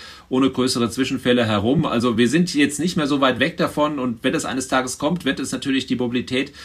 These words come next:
substanziell verändern und, äh, es wird die belohnen, die dabei geblieben sind und in dieses autonome Auto weiter investiert haben.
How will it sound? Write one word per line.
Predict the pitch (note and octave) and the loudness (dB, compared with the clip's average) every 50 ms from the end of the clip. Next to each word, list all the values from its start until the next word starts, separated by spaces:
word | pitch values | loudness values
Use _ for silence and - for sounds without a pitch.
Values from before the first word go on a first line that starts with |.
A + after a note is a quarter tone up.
| - - - - | -18 -16 -8 -6
substanziell | - C#3+ - - D3+ C3+ - C3+ C3 C3 | -4 -2 -2 -2 -2 0 2 2 2 2
verändern | - C3+ A#2 A#2+ D3+ E3+ F3 C#3 B2+ A#2+ | 4 2 2 4 4 2 2 2 2 2
und, | A2 A2+ A2 - | 0 -2 -2 -4
äh, | - G#2+ A2 | -4 -4 -4
es | A2 G#2+ - | -2 -2 -2
wird | B2 A#2 - C3+ | -2 -2 0 2
die | D#3+ | 4
belohnen, | F3 F3+ D3+ C3+ C3+ D3+ E3 E3 D#3 C#3 | 4 6 8 8 8 6 6 4 2 2
die | C3 C3 C3 C3 A#2 | 4 4 6 4 4
dabei | C3 A#2+ - D3 - | 4 2 2 4 4
geblieben | F#3 C3+ - A#2+ B2+ B2+ A#2+ | 2 2 2 2 0 2 2
sind | A2+ B2 C3+ C3 - | 0 0 0 -2 -2
und | E2+ A#2+ A2+ | -4 -4 -4
in | - A2 A#2+ A2 | -2 -2 -2 0
dieses | G#2 A#2 A#2 G#2+ A#2 A2 A2 G#2+ - - - | 0 0 2 2 0 0 0 -2 -4 -6 -4
autonome | - A2+ A2 B2+ A#2 A#2 A#2+ B2 G#2+ | -4 -4 -2 0 0 0 0 0 0
Auto | - A2+ A#2 - B2+ A2+ | 0 0 0 -2 0 0
weiter | G2+ G#2 A2 - B2+ | 0 0 0 0 -2
investiert | A2 A2 G#2 G#2 G2 - - D#3 D#3 - | -2 0 -2 -2 -2 -2 -4 -4 -2 0
haben. | C#3 B2 A#2+ B2 A#2+ | 0 0 0 0 -4